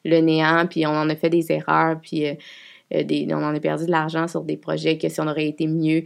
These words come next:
aiguillé, euh, on n'aurait peut-être pas fait ça de, de cette façon-là,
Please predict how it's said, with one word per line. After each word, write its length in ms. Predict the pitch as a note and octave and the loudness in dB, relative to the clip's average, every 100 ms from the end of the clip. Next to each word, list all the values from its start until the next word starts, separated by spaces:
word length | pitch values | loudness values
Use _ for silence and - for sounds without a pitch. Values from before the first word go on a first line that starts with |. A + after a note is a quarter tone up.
| - - - | -6 -18 -4
aiguillé, 840 | D#3+ D#3+ D#3 D#3 D#3+ E3 E3 - | -2 -2 -8 -4 0 0 0 -2
euh, 260 | D#3+ D3+ D#3 - - | -4 -6 -8 -10 -8
on 100 | D3+ | -8
n'aurait 220 | C#3+ D3+ | -6 -8
peut-être 220 | - D3 | -8 -10
pas 120 | - | -10
fait 140 | D#3 D#3+ | -12 -12
ça 200 | - D#3+ | -8 -8
de, 100 | D#3 | -8
de 140 | D#3+ | -14
cette 220 | D#3+ - _ | -16 -16 _
façon-là, 420 | D3 D#3 D#3 | -12 -8 -4